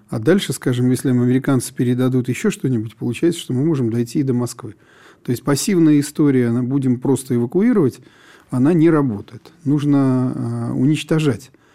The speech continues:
то, что тебе угрожает. Для этого и возможности есть. Мы же видели, допустим, тот же самый Донецк, э, во многом разгрузили после того, как мы разгрызли весь вот этот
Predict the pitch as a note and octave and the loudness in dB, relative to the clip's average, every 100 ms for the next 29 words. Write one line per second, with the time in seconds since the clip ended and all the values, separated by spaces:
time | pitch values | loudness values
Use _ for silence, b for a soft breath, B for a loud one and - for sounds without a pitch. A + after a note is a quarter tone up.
0 | b b E3 G3+ F3+ - B2 A#2+ B2 D3 | b b 2 2 0 -6 -8 -4 0 0
1 | C#3 B2 A2 G#2+ - - - B2+ D#3 A3+ | 2 0 -2 -8 -12 -20 -10 0 2 2
2 | D#3 C#3 C#3 B2 C3+ F#3+ G3+ D#3 - A#2+ | 2 0 0 -2 0 2 0 -2 -4 -6
3 | G2+ - _ b b b b C3 B2+ F3 | -6 -12 _ b b b b -2 2 2
4 | F#3 C3+ A#2 A2+ A#2 - - A#2 A#2 D#3 | 2 2 0 -2 -4 -6 -8 -6 -2 0
5 | A#2+ - C3+ B2 A#2 C3 D#3+ D#3+ - B | 0 -2 0 0 0 2 2 -2 -16 B
6 | B B _ - C3 A#2+ D#3+ E3 A2 A2+ | B B _ -8 -4 2 4 4 2 -2
7 | A2 A2 A#2 A#2 E3+ E3 A2+ - - C3 | -4 -4 -2 0 2 0 -2 -8 -4 -4
8 | C3 - A#2 B2 A2 A#2+ D3 C3 G#2+ B2 | -4 -6 -4 -4 -4 0 0 2 0 -2
9 | B2+ A#2+ B2+ - | -4 -6 -8 -8